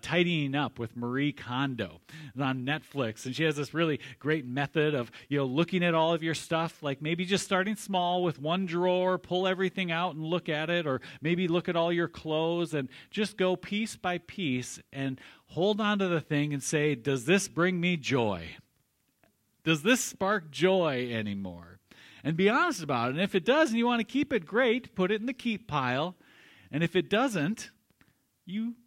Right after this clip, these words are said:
throw it away or donate it if it's still nice. And that practice, bit by bit, you kind of take little bites out of this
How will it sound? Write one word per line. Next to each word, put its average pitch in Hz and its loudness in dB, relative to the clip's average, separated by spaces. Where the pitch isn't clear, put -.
throw 135 0
it 196 -2
away 233 -2
or 147 0
donate 196 0
it 101 -2
if 107 -8
it's - -10
still 156 -2
nice. 123 -6
And 165 0
that 190 0
practice, 214 0
bit 147 -2
by 180 0
bit, 196 0
you 147 -16
kind 190 -12
of 175 -8
take 180 -6
little 170 -6
bites 165 -6
out 165 -6
of 160 -8
this 170 -2